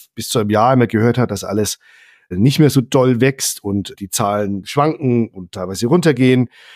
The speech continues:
ist es schon immer wieder eine verblüffende Leistung, die die da vollbringen. Und vielleicht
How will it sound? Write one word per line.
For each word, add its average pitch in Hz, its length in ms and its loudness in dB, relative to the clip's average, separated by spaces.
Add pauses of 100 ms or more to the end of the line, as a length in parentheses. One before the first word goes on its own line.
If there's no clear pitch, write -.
(120)
ist 147 200 2
es 131 80 -2
schon 135 160 2
immer 143 260 2
wieder 135 160 4
eine 120 300 0
verblüffende 117 1040 2
Leistung, 107 480 0
die 110 80 0
die 107 100 0
da 107 120 -2
vollbringen. 117 540 0 (440)
Und 123 380 2
vielleicht 123 360 0